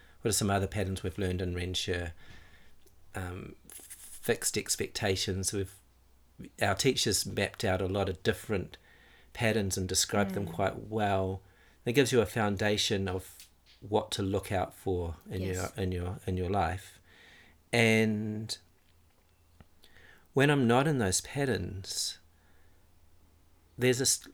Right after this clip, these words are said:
Speaker 1: spaciousness and a certainty. <laughs> It's just so
Speaker 2: Mm. It's a very different
Speaker 1: life
Speaker 2: state,
Speaker 1: is not
Speaker 2: isn't it?
Speaker 1: very complicated.
Speaker 2: <laughs>
Speaker 1: And I have brief moments where life is not very complicated,
Speaker 2: <laughs>
Speaker 1: and,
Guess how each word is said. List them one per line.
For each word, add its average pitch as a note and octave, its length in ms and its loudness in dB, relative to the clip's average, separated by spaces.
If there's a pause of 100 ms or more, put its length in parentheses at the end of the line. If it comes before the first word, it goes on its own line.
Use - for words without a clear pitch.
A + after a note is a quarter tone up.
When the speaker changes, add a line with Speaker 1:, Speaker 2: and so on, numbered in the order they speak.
(260)
Speaker 1:
spaciousness - 760 2
and A2 100 0
a G2+ 40 0
certainty. G#2+ 680 0
<laughs> - 60 -6 (300)
It's - 240 -6
just - 260 2
so A#2 220 4
Speaker 2:
Mm. A2 460 2 (1200)
It's - 120 -18
a A3 60 -10
very A#3 260 -4
different D#3+ 440 4
Speaker 1:
life C#3 220 6
Speaker 2:
state, - 160 2
Speaker 1:
is G#2 160 2
not G#2+ 280 2
Speaker 2:
isn't F#2 80 -6
it? - 40 -8
Speaker 1:
very F#2 220 4
complicated. F2 840 -6 (320)
Speaker 2:
<laughs> B3 760 -6
Speaker 1:
And G3 140 4
I F3 40 6
have D#3+ 200 4
brief B2 320 4
moments G#2+ 400 2
where G2+ 100 4
life G2 280 0
is G2 120 -2
not G#2 160 0
very G2 200 4
complicated, G2 720 -2
Speaker 2:
<laughs> G#2 120 2
Speaker 1:
and, G2+ 320 0